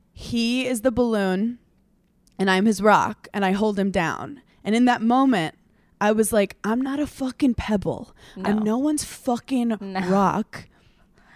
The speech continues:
Speaker 2: I'm a balloon arch, bitch. <laughs>
Speaker 1: Like, I'm a crystal.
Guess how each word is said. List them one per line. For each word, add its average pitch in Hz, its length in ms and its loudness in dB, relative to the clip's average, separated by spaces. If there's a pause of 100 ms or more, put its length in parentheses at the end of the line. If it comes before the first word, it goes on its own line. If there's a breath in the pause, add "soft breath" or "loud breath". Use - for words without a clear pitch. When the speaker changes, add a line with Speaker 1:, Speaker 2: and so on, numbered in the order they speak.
Speaker 2:
I'm 269 160 2
a 523 100 4
balloon 233 400 0
arch, 190 480 -2 (160)
bitch. 208 720 0 (260)
<laughs> - 280 0
Speaker 1:
Like, 269 180 6 (160)
I'm 277 220 8
a 277 80 8
crystal. 302 920 10